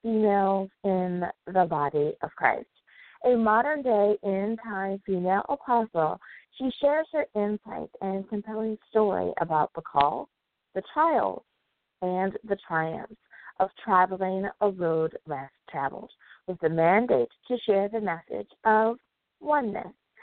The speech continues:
to both men and women in the body of Christ. You can find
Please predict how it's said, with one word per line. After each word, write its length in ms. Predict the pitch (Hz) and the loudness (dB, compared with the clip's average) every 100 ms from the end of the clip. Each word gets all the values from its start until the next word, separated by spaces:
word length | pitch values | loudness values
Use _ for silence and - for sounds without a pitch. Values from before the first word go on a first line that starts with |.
| - _ - | -20 _ -4
to 60 | |
both 260 | 202 170 175 | 2 2 2
men 420 | 190 220 247 269 - _ | 2 4 2 -2 -10 _
and 360 | - 320 285 202 | -2 0 -2 -2
women 380 | 180 170 170 - - | -2 -2 -8 -10 -4
in 80 | |
the 80 | 165 | -4
body 460 | 165 170 156 160 - - | 0 2 2 -2 -8 -2
of 80 | 165 - | -4 -2
Christ. 320 | - - 226 _ _ - - - | -4 -4 -6 _ _ -20 -20 -4
You 200 | 262 294 - | 2 2 2
can 180 | 320 302 - | -2 -2 0
find 380 | 220 233 254 | 2 4 2